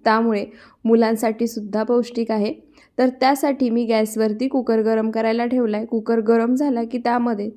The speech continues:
तीन ते चार चमचे तेल घालायचं. तुम्ही या ठिकाणी तेलाऐवजी तुपाचा वापर सुद्धा करू शकता. तेल गरम झालं की एक छोटा चमचा मोहरी घालायची. मोहरी छान तडतडली की मध्यम आकाराचा कांदा उभा पातळ चिरून घेतला आहे,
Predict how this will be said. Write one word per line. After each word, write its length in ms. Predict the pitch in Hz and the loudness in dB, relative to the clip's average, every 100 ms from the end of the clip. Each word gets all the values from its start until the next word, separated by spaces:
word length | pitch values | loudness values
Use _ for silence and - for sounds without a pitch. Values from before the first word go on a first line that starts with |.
| - | -2
तीन 220 | 240 233 233 | 0 2 2
ते 80 | 269 | 0
चार 340 | 269 262 254 | 0 0 0
चमचे 420 | 262 269 240 254 262 | 0 2 2 0 0
तेल 200 | 233 220 | 0 2
घालायचं. 500 | 220 226 220 208 214 262 - - | 2 2 2 -2 -4 -8 -12 -4
तुम्ही 200 | 220 233 | 0 2
या 100 | 233 | 2
ठिकाणी 420 | 233 269 285 277 277 | 0 0 2 2 4
तेलाऐवजी 600 | 247 208 220 226 233 220 220 | 2 4 0 0 0 -2 -4
तुपाचा 360 | 214 196 196 | -4 -4 -2
वापर 280 | 214 208 208 | -2 -2 -4
सुद्धा 380 | 208 208 202 208 | -6 -10 -6 -4
करू 260 | 220 233 226 | -2 0 -2
शकता. 400 | 233 226 - 226 - - _ _ - | -4 -6 -6 -6 -10 -20 _ _ 4
तेल 200 | 269 285 | 6 6
गरम 340 | 269 269 277 | 6 6 6
झालं 360 | 285 302 247 240 247 | 4 4 0 -2 -2
की 80 | 247 | 0
एक 160 | 254 262 | 0 0
छोटा 340 | 277 226 226 | 2 2 2
चमचा 400 | 240 247 240 240 | 0 -2 0 2
मोहरी 340 | 240 254 220 226 | 2 2 2 0
घालायची. 520 | 254 247 226 220 214 - - - _ - | 0 0 0 -2 -8 -10 -16 -20 _ 6
मोहरी 280 | 262 277 277 | 8 8 4
छान 220 | 302 302 294 | 2 2 2
तडतडली 540 | 294 277 277 277 247 233 | 2 2 2 2 2 0
की 120 | 247 | 0
मध्यम 420 | 247 233 190 233 | 0 -2 0 0
आकाराचा 480 | 254 254 247 247 254 | 0 0 -2 0 -2
कांदा 440 | 254 247 233 202 208 - | -2 0 0 0 -4 -2
उभा 280 | 226 240 | 0 0
पातळ 460 | 240 233 220 - 208 | 0 0 0 -2 -2
चिरून 360 | 214 254 247 254 | 0 0 2 2
घेतला 340 | 254 247 233 | 0 0 -2
आहे, 220 | 226 202 | -2 -4